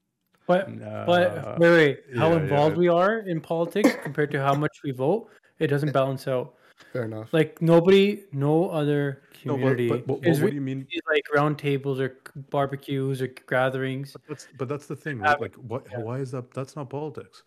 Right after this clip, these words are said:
Speaker 2: Like, the basic function, like, now that I, you know, I've been to some of these events, the fact that people don't know what the position is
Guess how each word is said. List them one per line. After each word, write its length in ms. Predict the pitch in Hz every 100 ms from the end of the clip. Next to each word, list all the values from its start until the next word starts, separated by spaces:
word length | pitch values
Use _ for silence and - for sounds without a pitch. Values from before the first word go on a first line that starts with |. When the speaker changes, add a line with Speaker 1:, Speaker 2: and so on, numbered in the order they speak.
| _ _ _ _ _ _ _ _ _ _ _
Speaker 2:
Like, 140 | 117
the 80 | -
basic 520 | 95 - 139 147 135
function, 440 | - 123 120 - 98
like, 120 | 92
now 320 | 104 107 117
that 100 | 113
I, 120 | 113 110
you 100 | 107
know, 100 | 101
I've 100 | 90
been 140 | 98 98
to 100 | 95
some 180 | - 92
of 60 |
these 140 | 92 92
events, 400 | 92 98 - - _ _ _ _ _ _ _
the 80 | -
fact 240 | - 151 165
that 100 | 127
people 200 | 143 131
don't 100 | 123
know 60 |
what 120 | 117
the 80 | -
position 480 | 95 98 107 - 90
is 220 | 85 -